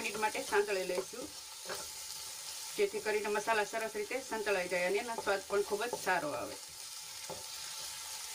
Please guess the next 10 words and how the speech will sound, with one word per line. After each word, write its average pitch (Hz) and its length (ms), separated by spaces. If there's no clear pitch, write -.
મસાલા 202 380
સંતળાય 202 400
ત્યાં 190 200
સુધીમાં 202 360
આપણે 196 240
એક - 160
પેસ્ટ 202 320
તૈયાર 175 300
કરી 175 220
લઈએ. 208 200